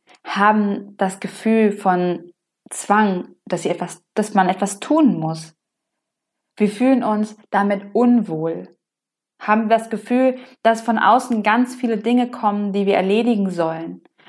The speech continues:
also wir einen wahnsinnigen Druck von außen haben. Wir müssen also unbedingt etwas tun, was uns wiederum eine Notwendigkeit bringt. Und häufig gehen wir in eine Art Kampf, vielleicht auch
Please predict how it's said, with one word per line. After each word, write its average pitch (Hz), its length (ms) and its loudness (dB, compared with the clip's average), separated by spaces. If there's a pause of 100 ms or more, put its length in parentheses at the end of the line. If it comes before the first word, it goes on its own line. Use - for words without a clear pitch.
also 190 340 0
wir 196 120 0
einen 180 300 -6
wahnsinnigen 196 540 0
Druck 220 240 -8
von - 120 -8
außen 190 460 -4
haben. - 400 -10 (1300)
Wir 208 80 -2
müssen 320 360 4
also 233 220 4
unbedingt 262 320 4
etwas 220 300 -6
tun, 226 600 -2
was 190 220 -4
uns 226 280 -4
wiederum 208 480 -2 (720)
eine 202 180 -2
Notwendigkeit 208 1160 -2
bringt. 165 460 -16 (880)
Und 214 380 0
häufig 247 680 2
gehen 220 400 2
wir 226 460 2 (300)
in 208 160 -2
eine 208 240 0
Art 196 440 -2
Kampf, - 560 0
vielleicht 202 240 0
auch 180 160 -4